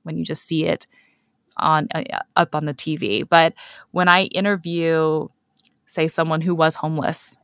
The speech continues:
and is no longer homeless and is helping to pull other people out of it as well, that's a really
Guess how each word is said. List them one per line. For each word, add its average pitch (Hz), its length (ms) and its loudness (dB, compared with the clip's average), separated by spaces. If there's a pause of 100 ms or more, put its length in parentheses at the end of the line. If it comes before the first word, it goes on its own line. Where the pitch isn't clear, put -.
(140)
and 160 200 -2
is 151 120 -2
no 156 140 0
longer 147 320 2
homeless - 560 -2
and 165 120 0
is 151 100 0
helping 156 320 0
to 151 80 0
pull - 260 -2
other 151 160 0
people - 300 -4
out 156 160 4
of 156 80 -2
it 156 80 0
as 151 100 -4
well, 156 300 6 (240)
that's 240 160 2
a 330 60 2
really 175 840 2